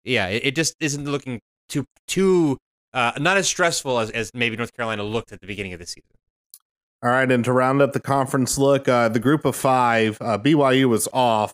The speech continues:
Speaker 2: but, uh, the murder train is still going for Cincinnati, and wouldn't you know it, Liberty is now eight and oh. Now, granted, they ain't playing
Speaker 1: Yeah.
Speaker 2: anybody worth a shit, uh, <laughs> Syracuse included, but man,
Speaker 1: Mm-hmm.
Speaker 2: uh, it, this is a year definitely for a G five to sneak in if we do end up having a playoff,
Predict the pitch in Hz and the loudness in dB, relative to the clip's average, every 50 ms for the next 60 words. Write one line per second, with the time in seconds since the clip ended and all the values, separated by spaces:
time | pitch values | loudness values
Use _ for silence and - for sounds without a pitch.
0 | _ - 113 110 107 107 104 101 110 110 117 127 131 135 127 123 117 - 139 131 | _ 0 2 2 2 2 2 2 2 2 2 2 2 2 0 0 0 0 0 0
1 | 123 117 110 98 - - 147 147 139 135 131 131 127 120 - 113 - - 143 127 | 2 2 0 0 0 0 0 2 2 2 2 2 0 0 -2 -4 -4 -2 -2 -2
2 | 120 - 123 113 113 120 127 127 127 127 117 110 107 104 101 98 - _ _ _ | -2 -2 -2 0 0 2 2 2 2 2 2 0 0 0 -2 -6 -10 _ _ _
3 | _ _ _ _ _ _ _ - 127 170 220 254 196 - - 170 135 120 120 120 | _ _ _ _ _ _ _ 0 2 2 4 4 2 2 2 2 4 4 4 4
4 | 120 120 120 120 - 127 147 151 131 123 104 107 101 92 87 - - 107 101 98 | 4 4 2 2 2 2 2 2 2 2 2 0 0 -2 -2 -4 -4 -2 -2 -2
5 | 98 - 101 110 120 117 - 104 101 95 85 76 - - - 101 92 - 120 127 | -2 -2 -2 -2 -2 -2 -4 -4 -2 -2 -2 -4 -6 -8 -8 -6 -2 0 2 2
6 | 131 113 101 104 113 120 120 98 - - 117 113 113 110 107 110 120 120 104 101 | 2 2 2 0 0 0 0 -2 -4 -2 -2 0 0 0 0 0 0 0 0 0
7 | 101 98 98 104 95 - 95 - - - 104 95 95 95 - - 87 110 107 104 | 0 0 0 0 -2 -4 -6 -6 -4 -2 -2 -2 -2 -4 -6 -8 -6 -2 -2 0
8 | 98 98 101 101 - - - - - - - 403 403 - - 277 - - - 240 | 0 0 0 -2 -2 -6 -8 -10 -6 -2 -2 -2 -2 -2 -2 -4 -4 -2 0 -2
9 | 196 - - 202 208 - - - - - - _ - - - 117 131 165 170 - | -2 0 -2 -4 -4 -4 -6 -12 -16 -18 -18 _ -6 -2 0 2 2 2 0 2
10 | 202 196 196 175 202 196 - - 233 233 156 143 123 117 113 - _ _ _ _ | 2 2 2 2 0 0 2 2 4 4 4 4 4 2 0 -2 _ _ _ _
11 | _ _ _ _ _ - 107 110 117 123 127 123 120 113 113 110 110 110 107 107 | _ _ _ _ _ -4 -2 0 2 4 4 4 4 4 4 4 4 4 2 2
12 | 107 107 107 107 117 135 139 139 107 110 120 - 95 123 135 143 143 170 180 - | 2 2 2 0 2 2 2 0 0 -4 -10 -14 -12 -10 -4 0 2 2 2 4
13 | 226 196 165 151 139 131 131 135 127 110 107 120 110 - - 117 113 110 - 127 | 2 2 2 2 4 4 4 4 2 2 2 2 0 0 0 0 0 0 0 0
14 | 113 107 101 98 107 117 110 - - 117 110 113 110 107 104 - - - 123 113 | 2 2 2 0 0 -2 -2 0 0 0 2 2 0 0 -2 -4 -2 -2 -4 -2
15 | - 113 113 113 107 - - 110 98 107 110 113 117 120 120 117 110 - 120 120 | -2 0 0 0 0 0 -2 -4 -2 0 2 2 4 4 4 2 0 0 0 0
16 | 117 117 120 117 117 113 - 131 131 131 127 131 135 135 131 | 0 0 0 -2 -2 -2 -2 0 0 2 2 2 0 0 -2